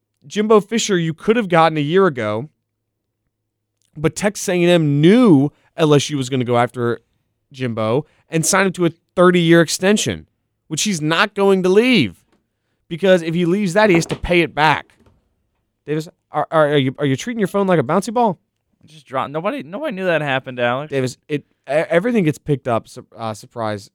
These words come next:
Speaker 1: surprisingly, I'm just, just, just giving you, giving you a little heads up. Also, there are cameras, Davis.
Speaker 2: The one, yeah, the cameras that are pointing at my face.
Speaker 1: I mean, y-, y-, anyway, um, I don't know. Do, do you guys have any, uh, possible candidates, Jack?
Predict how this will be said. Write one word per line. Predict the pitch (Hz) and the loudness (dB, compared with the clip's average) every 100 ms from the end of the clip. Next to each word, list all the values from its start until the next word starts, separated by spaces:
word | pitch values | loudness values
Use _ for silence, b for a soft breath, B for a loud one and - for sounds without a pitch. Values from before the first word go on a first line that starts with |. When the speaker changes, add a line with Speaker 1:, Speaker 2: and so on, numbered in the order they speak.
| _ | _
Speaker 1:
surprisingly, | _ - 110 92 95 98 | _ -20 -18 -18 -20 -20
I'm | 104 | -20
just, | 120 - _ | -20 -20 _
just, | 131 123 | -16 -16
just | 143 135 135 | -14 -14 -8
giving | 143 127 | -6 -6
you, | 123 | -8
giving | 135 135 | -8 -8
you | 123 | -6
a | 113 | -6
little | 110 | -8
heads | 107 113 104 | -12 -18 -16
up. | 98 | -16
Also, | - 190 165 | -10 -10 -6
there | 135 | 0
are | 180 | 0
cameras, | 165 - 160 107 87 | 0 -6 -10 -10 -14
Davis. | 92 95 _ _ _ | -20 -20 _ _ _
Speaker 2:
The | 104 113 | -14 -10
one, | 123 - | -10 -8
yeah, | 135 120 | -4 -4
the | 107 | -4
cameras | 120 120 113 | -12 -14 -12
that | 110 | -14
are | |
pointing | 95 113 110 | -14 -16 -16
at | 98 | -14
my | 98 | -18
face. | _ 104 92 87 | _ -12 -12 -8
Speaker 1:
I | |
mean, | 143 143 139 | -6 -6 -8
y-, | 135 131 143 | -18 -20 -20
y-, | 139 _ _ _ _ _ _ _ _ _ _ _ _ _ _ | -20 _ _ _ _ _ _ _ _ _ _ _ _ _ _
anyway, | - 147 110 95 90 90 - | -6 -4 -4 -6 -8 -12 -8
um, | 139 131 120 107 95 85 82 _ _ _ _ _ _ _ _ | -2 0 0 -4 -6 -12 -20 _ _ _ _ _ _ _ _
I | - 175 | -4 0
don't | 151 | 0
know. | 120 123 - _ 156 | 0 -4 -6 _ -16
Do, | 143 147 | -8 -8
do | 135 | -4
you | 143 | 0
guys | 160 165 | 2 0
have | 160 160 | 0 -2
any, | 156 147 147 _ _ _ _ _ _ - | 0 0 -2 _ _ _ _ _ _ -18
uh, | 123 - _ - | -18 -18 _ -16
possible | 139 135 135 127 131 _ | -10 -10 -8 -8 -8 _
candidates, | 135 131 135 143 - | -8 -8 -8 -14 -18
Jack? | - 110 131 | -10 -10 -10